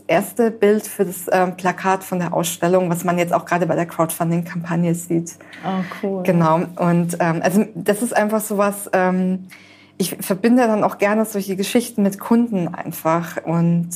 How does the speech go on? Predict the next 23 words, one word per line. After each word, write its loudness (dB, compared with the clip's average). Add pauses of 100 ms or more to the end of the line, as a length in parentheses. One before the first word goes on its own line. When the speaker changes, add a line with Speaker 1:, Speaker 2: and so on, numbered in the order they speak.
(160)
Speaker 1:
ähm, 0 (480)
ja, 4
das, 0
das -4
macht, 2
denke 2
ich, -4
auch -4
das -8
Ganze 0
so 0
einzigartig. -6 (440)
Speaker 2:
Ja. -2 (1080)
Okay, 4
und 0
wie, -2 (160)
wie 2
kam 0
es 0
denn, 2
dass -2
du 0
denn, 0